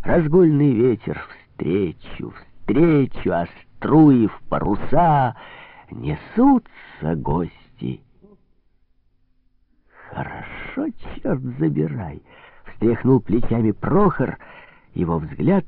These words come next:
окидывал с любовью даль. «У, благодать! Гляди, зыбь-то от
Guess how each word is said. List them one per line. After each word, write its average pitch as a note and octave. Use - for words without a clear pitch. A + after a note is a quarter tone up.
окидывал A#2+
с -
любовью F2+
даль. D#2+
«У, F#2
благодать! E2
Гляди, F2
зыбь-то F2
от E2+